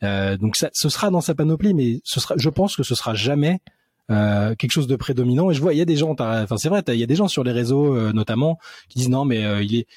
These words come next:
il est grand, mais il s'en sert pas, ça va poser problème et tout. » Moi, je pense pas que ça posera problème. Tant, évidemment, si, s'il va jamais à l'intérieur, euh, oui, euh, si même en contre-attaque, il lâche le ballon, mais ce sera pas le cas.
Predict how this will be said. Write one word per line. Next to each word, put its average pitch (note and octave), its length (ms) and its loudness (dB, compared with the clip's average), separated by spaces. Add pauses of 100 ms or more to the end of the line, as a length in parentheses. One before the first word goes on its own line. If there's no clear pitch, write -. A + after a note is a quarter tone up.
(120)
il A#2+ 100 -2
est C3 60 2
grand, C#3 240 2
mais D3 80 2
il B2 40 0
s'en B2 120 -2
sert A2+ 220 -6
pas, C#3 320 0
ça A2+ 100 -4
va A2 80 -2
poser A2 240 0
problème A2+ 460 0
et G2+ 40 -4
tout. » D#3+ 140 -2
Moi, A#2 240 -2
je - 80 -6
pense - 160 -6
pas - 80 -4
que - 80 -8
ça A2 80 -6
posera G#2 260 -6
problème. D3+ 280 -2 (320)
Tant, G3 100 2
évidemment, D#3+ 380 0
si, D#3 260 -4
s'il D3 300 0
va C3+ 100 0
jamais C#3 460 0
à A2+ 80 -2
l'intérieur, A2+ 480 -4 (360)
euh, F#2 220 -2
oui, C3+ 240 0
euh, G2 80 -2
si - 160 -4
même C3+ 140 0
en A#2+ 60 -2
contre-attaque, C3+ 520 -2
il A2+ 80 -2
lâche A#2 180 -2
le A#2+ 60 -2
ballon, B2+ 220 0
mais G2+ 140 -2
ce - 120 -10
sera - 140 -6
pas A#2+ 100 -6
le A#2+ 60 -6
cas. C#3 180 -4